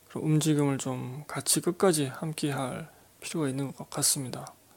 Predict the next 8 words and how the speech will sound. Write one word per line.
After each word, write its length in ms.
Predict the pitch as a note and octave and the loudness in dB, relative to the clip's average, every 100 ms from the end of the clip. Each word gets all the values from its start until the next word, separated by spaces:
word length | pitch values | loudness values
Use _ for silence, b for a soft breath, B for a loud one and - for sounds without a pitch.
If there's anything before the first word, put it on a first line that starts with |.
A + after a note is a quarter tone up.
| b - | b -8
어, 320 | D3+ D#3 D#3 D#3 | -2 2 2 0
저도 220 | E3+ F#3 | 4 6
이 140 | F#3 | 10
영화는, 640 | F3+ F#3 F#3+ G3+ G3+ G3 F3+ | 10 10 10 8 8 6 6
빠삐용은 960 | F#3+ F#3 G#3 G3 G3 G3 F3+ - - E3 | 2 4 6 8 8 8 6 0 -8 -6
기억이 340 | - F#3 G3 | 2 8 10
안 180 | E3+ C3+ | 10 8
나고요. 580 | C3+ C3+ F3 C3 D3 | 4 6 4 4 0